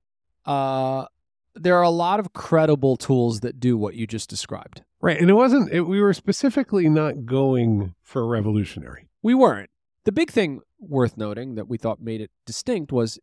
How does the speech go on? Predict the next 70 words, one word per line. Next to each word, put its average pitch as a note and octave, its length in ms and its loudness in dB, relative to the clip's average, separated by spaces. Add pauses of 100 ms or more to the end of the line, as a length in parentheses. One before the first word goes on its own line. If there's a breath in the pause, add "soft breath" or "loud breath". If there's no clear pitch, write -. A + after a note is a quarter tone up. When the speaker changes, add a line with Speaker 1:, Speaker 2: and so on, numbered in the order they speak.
(120)
Speaker 1:
chat - 380 -4
was A#2+ 140 -8
kind A2+ 200 -10
of G2 80 -16
built A2 240 -6
into F#2+ 320 -12
it. - 200 -18
So B2 460 -4
you D3 120 0
Speaker 2:
Yes. C#3 100 2
Speaker 1:
were C3 80 0
getting C#3 300 -4
chat. A#2+ 380 -8
Speaker 2:
A B2+ 40 -10
Speaker 1:
So C3 60 2
Speaker 2:
little D#3+ 100 4
Speaker 1:
you - 60 0
were C3 60 -4
Speaker 2:
bit, - 40 -14 (160)
a D3+ 60 -2
little F3+ 160 8
bit F#3 100 4
of F3+ 80 0
Slack, C#3+ 460 0
a D3+ 40 2
little C#3+ 180 4
bit D#3+ 120 2
of D#3 60 2
Airtable, B2+ 560 2
a A#2+ 80 2
little C#3+ 140 4
Speaker 1:
It's - 20 4
a C#3 40 -4
Speaker 2:
bit C3+ 120 6
Speaker 1:
pinch B2 160 2
Speaker 2:
of F#3+ 80 0
Speaker 1:
of F3 40 2
this D#3+ 160 -2
and C#3+ 100 -4
a A#2+ 40 -6
pinch A2+ 340 -10
of A2 60 -8
that. G2 240 -14
Speaker 2:
little D#3+ 360 4
Trello. B2+ 600 2 (440)
Speaker 1:
And C#3 140 -16
so D#3+ 140 -6
now F3+ 600 0 (120)
we D3+ 180 -2
were C#3+ 140 -8 (140)
on D#3+ 180 -4
our G#3+ 120 0
way. D#3 380 -2 (260)
It D3 60 -10
was C#3+ 120 -10
still G3+ 260 -4
rough C#3+ 280 0
around D#3+ 240 -2
the D#3 120 -4
edges, C3 280 -6
but C3 100 -6
it A#2 40 -4
was B2 120 -8
starting D3 220 -8
to D3 60 -12
become C#3+ 300 -8
more B2 280 -4
and D3 80 -6
more D3 160 -4
credible. A2+ 600 -6